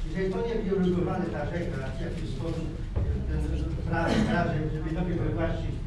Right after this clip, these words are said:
zapłacić, e, ludziom, mieszkańcom, właścicielom za grunty,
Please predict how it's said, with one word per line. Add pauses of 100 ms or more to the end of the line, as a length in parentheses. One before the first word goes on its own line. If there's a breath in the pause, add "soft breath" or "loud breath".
(320)
zapłacić,
e, (360)
ludziom, (100)
mieszkańcom,
właścicielom (320)
za
grunty,